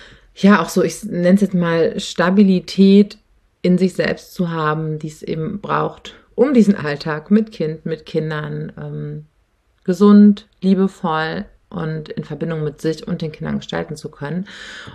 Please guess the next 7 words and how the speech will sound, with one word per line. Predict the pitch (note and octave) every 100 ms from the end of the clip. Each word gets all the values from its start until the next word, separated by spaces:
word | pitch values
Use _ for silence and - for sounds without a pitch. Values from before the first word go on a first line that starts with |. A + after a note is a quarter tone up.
| -
Und | D#3 D#3 D#3 D#3 D3+ - _ _ _ _ _ _ _ _
dieser | D#3 F3 F3 -
Austausch, | G3+ A3+ - E3+ E3 E3+ G3+ - - _ _ _
das | G#3+ F3 -
fand | F3 E3+
ich | F3
so | - E3+ G3+ B3+ -